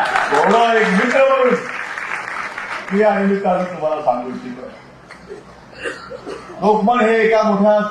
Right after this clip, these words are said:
संघर्षातनं, मोठ्या अडचणीतनं या लातूर शहरामध्ये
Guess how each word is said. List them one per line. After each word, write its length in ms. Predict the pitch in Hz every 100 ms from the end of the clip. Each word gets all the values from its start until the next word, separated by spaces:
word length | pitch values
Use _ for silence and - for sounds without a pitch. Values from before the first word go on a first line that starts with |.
| -
संघर्षातनं, 760 | 160 170 196 185 180 - 180 185
मोठ्या 460 | 180 - 165 160
अडचणीतनं 720 | - 170 175 175 190 202 175 - - - - - - - - - - - - - - - - - - -
या 120 | 156
लातूर 360 | 139 - 180 -
शहरामध्ये 580 | 135 147 156 156 156 -